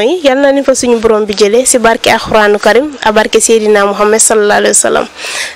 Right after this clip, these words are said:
Tey dañuy doxantu nànk fi nga xam ne mooy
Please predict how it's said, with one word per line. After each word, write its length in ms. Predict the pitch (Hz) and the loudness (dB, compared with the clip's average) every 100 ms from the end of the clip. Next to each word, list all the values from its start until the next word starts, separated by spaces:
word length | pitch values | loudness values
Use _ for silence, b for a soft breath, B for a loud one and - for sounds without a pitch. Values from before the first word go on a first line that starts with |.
| - | 0
Tey 140 | 240 | 2
dañuy 180 | 240 247 | 2 2
doxantu 320 | 240 226 214 | 0 0 2
nànk 320 | 214 220 240 240 | 4 4 2 0
fi 80 | 226 | 0
nga 100 | 214 - | 0 0
xam 160 | 214 | 0
ne 300 | 208 202 202 202 | 2 2 2 0
mooy 520 | 202 202 196 190 | 2 0 0 -2